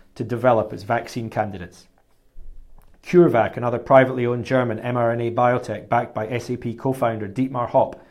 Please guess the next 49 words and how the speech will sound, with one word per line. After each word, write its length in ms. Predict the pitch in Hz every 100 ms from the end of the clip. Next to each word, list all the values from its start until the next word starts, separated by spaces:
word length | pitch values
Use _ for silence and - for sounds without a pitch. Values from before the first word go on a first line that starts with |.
| _ - - _ -
is 100 | 120
also 260 | 135 143
busy 260 | 131 131 120
developing 480 | 113 117 123 123 120
a 60 |
vaccine, 500 | 113 120 - 98 90 - - -
while 140 | - 117
Sanofi 560 | - 151 156 - 110
recently 320 | 113 123 127 120
expanded 420 | - 123 120 117
its 120 | -
alliance 380 | 113 113 107 104
with 140 | 101
biotech 500 | 113 117 117 110 104
Translate 500 | - 113 107 110 113
Bio. 360 | 113 113 92 - _ _ _ _ _ _ _ - - - _
Using 260 | 139 135 147
M 160 | 151
R 160 | 190 190
N 80 | 160
A 100 | 147
for 140 | 139
vaccine 460 | 123 135 - 143 131
development 440 | 127 123 117 107
is 80 | 110
quite 260 | - 127
an 60 | 123
elegant 360 | 131 143 139 135
approach, 420 | - 113 - -
and 120 | 110
Moderna 420 | 110 131 139 147
and 100 | 135
BioNTech 640 | 127 123 117 110 107 107 -
have 80 | 107
invested 440 | 104 110 - 107
considerable 500 | - - 151 160 131
effort 300 | 113 - 110
in 160 | 139 113
designing 440 | 104 113 139 143
and 80 | 139
selecting 500 | 127 113 107 110 107
the 100 | 120
best 280 | 123 131 -
possible 480 | - - 120 104 -
M 120 | 117
R 140 | 123
N 140 | 120 117
A 100 | 113
molecule 580 | 117 139 139 120 107